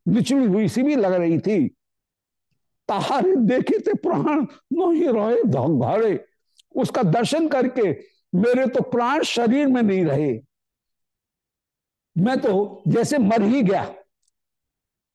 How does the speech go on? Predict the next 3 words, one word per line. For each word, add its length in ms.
"मढ़ा 400
रूप 280
धरे 720